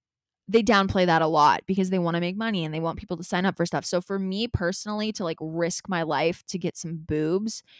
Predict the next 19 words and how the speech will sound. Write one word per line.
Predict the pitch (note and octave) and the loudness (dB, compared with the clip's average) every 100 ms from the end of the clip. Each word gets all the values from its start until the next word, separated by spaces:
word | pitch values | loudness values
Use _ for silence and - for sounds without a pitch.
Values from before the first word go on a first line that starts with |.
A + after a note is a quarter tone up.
| - _ _ _ - | -20 _ _ _ -6
maybe | G3 G#3 G3 G3 A3+ | -2 2 2 2 4
I'll | G#3+ G#3 | 4 4
change | - G3+ G3+ | 2 0 0
my | G3+ | 0
mind | F#3+ D3+ F3 F#3+ | 0 0 0 0
one | G#3+ G#3+ | -2 -2
day. | A3+ A3 A3 - | 0 2 2 0
I | D#3+ E3+ | 0 0
don't | G3 E3+ | 0 -2
know. | F3 E3+ F#3 | 0 4 4
I'm, | F3 F3 | 2 0
like, | D#3+ E3+ | -6 -8
really, | D#3+ E3+ F3 F3 E3+ E3+ E3 D#3 D3+ - _ _ - | -6 0 2 4 2 0 -2 -4 -4 -6 _ _ -4
I'm | G3+ G3 | -2 0
really | G3+ G3+ | 2 2
trying | - G#3 F#3+ | 2 0 2
to, | F#3 | 4
like, | E3+ D#3+ | 2 0
embrace | E3 E3+ D#3+ D3 C#3+ - - - | -4 -2 0 2 0 -4 -8 -10